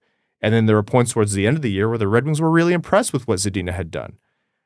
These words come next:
And injuries just came at the worst time. Sometimes you just need to remove yourself from the environment you're in and put yourself in a new one. So if Zadina clears, then I hope this training camp is better for him and he's able to, to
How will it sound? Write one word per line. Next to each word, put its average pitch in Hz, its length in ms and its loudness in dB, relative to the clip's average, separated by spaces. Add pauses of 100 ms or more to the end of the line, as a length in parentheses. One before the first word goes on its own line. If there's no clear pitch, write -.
(640)
And 123 120 2
injuries 123 340 2
just 104 180 -2
came - 140 -10
at - 80 -14
the - 80 -10
worst 50 240 -14
time. - 160 -18 (840)
Sometimes 170 760 2
you 117 120 -2
just 113 260 0
need 104 240 2
to 101 260 -2
remove 104 420 2
yourself 117 360 2
from 110 120 -2
the 95 80 2
environment 95 520 2
you're 104 120 0
in 95 120 -2
and 92 80 -6
put - 120 -8
yourself 95 360 -4
in 95 80 -6
a 90 80 -6
new 85 180 -8
one. 85 220 -6
So 85 380 -4 (920)
if 107 120 2
Zadina 120 420 2
clears, 117 640 2
then 101 260 0
I 95 100 2
hope 107 280 0 (180)
this 101 140 -2
training 101 300 -2
camp 101 240 -2
is 90 100 -4
better 120 220 2
for 113 140 0
him 110 340 0 (320)
and 92 120 -8
he's 95 140 0
able 107 220 4
to, 101 240 2
to 90 280 -6